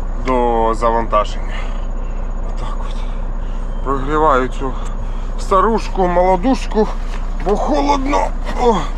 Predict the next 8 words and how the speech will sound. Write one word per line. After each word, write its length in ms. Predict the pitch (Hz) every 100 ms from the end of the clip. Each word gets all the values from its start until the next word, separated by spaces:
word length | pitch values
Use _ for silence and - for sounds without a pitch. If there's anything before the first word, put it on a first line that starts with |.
| - - - - - - - - 117
Вон, 180 | 110
бачите, 320 | 113 120 107 101 - - - - -
речі 320 | 123 113 - 123
позакидував. 680 | 120 123 120 139 123 117 113 - - - - - - - - - - - - - - - - - - - - -
Нас 160 | 135 -
треба 280 | 127 123
все 260 | 120 - 120
розкинути. 600 | 117 - - 107 -